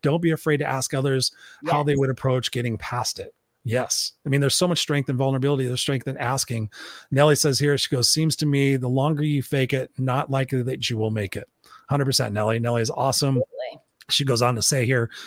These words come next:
Speaker 1: she goes, "Yes, live and think of as you expect victory and accomplishment. Do the things that accommodate your vision." Yes,
Speaker 2: Yeah.
Speaker 1: yes, yes. Super
Speaker 2: Get what
Speaker 1: important.
Speaker 2: you expect.
Speaker 1: Yes.
Speaker 2: Get what you expect, for sure.
Speaker 1: Yeah. My brother Scott was in here for a second. He goes, "Love you all. Heading to bed."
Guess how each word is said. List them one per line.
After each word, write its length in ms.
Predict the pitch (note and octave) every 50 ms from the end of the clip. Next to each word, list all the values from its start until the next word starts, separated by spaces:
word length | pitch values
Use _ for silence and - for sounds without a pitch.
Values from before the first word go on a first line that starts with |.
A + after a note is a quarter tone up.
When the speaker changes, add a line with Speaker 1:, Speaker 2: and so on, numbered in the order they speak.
| - - -
Speaker 1:
she 100 | - -
goes, 160 | D3 C3+ A#2+
"Yes, 240 | C#3+ D3 C#3+ - -
live 220 | C#3+ C#3+ E3 E3
and 100 | E3+ C#3+
think 180 | - E3 D3+ C#3
of 120 | D3+ C3+
as 120 | D3 C3 A2+
you 120 | C#3 C3+
expect 360 | A#2 - - - D3+ C#3 -
victory 380 | C3+ C3+ D3+ C#3 - D3+ D3 C#3
and 100 | C3 C3
accomplishment. 640 | B2+ - - D3+ D#3 D#3 D3 - D#3+ D#3 D#3 C#3
Do 140 | B2+ D3+ E3
the 100 | D#3 D3
things 260 | - - C#3+ C#3 B2+ A#2+
that 100 | C3 C#3
accommodate 500 | - - - C3+ C3 B2+ B2+ B2+ C3 D3
your 180 | C#3 A#2+ A#2
vision." 380 | A2 A#2+ D3+ C#3 - G2+ G2+ - _ _ - - - - - - _ -
Yes, 260 | C3 - A#2 - -
Speaker 2:
Yeah. 60 | C3 A2+
Speaker 1:
yes, 120 | G#2+ -
yes. 340 | - C#3 B2 A2+ - - - _ _ _ _ _ _ -
Super 340 | - - F3+ E3+ F3 D#3+
Speaker 2:
Get 180 | C3 - D5+ -
what 100 | - D5+
Speaker 1:
important. 100 | - -
Speaker 2:
you 60 | - - D#5
expect. 580 | - - - A3 A3 A#3 - - - - - _ _ _ _ _ _ _ _ _ _ _ _ - -
Speaker 1:
Yes. 340 | B2 A#2+ B2 A2+ A2 - - A3
Speaker 2:
Get 120 | A#3+ - -
what 160 | A#3 A3+ -
you 100 | A3+ A3
expect, 480 | G3+ - - - - F3+ D#3+ - - G2+
for 140 | - D#3+ - _ -
sure. 220 | E3 D3 D3 D3+ - - _ _ _ _ _ _ _ -
Speaker 1:
Yeah. 380 | - C3+ B2 C3 B2+ A#2+ A2 B2 E3
My 160 | C3 C#3 C#3
brother 240 | C#3+ D3+ C#3+ C#3 A#2+
Scott 260 | - - D3+ D3 C#3+
was 140 | C#3 B2+ D3
in 80 | D3+
here 100 | C3 C#3
for 140 | B2+ - C#3+
a 20 |
second. 240 | A#2+ - D3+ D3 C#3+
He 60 | C3+
goes, 160 | B2+ C#3 A#2 C#3+
"Love 120 | D3+ C#3+
you 140 | C#3+ D3 C#3
all. 100 | C3+ B2+
Heading 240 | A2+ D3 C#3+ C#3+ C#3
to 40 | C3+
bed." 260 | B2+ C3+ C3 C3 B2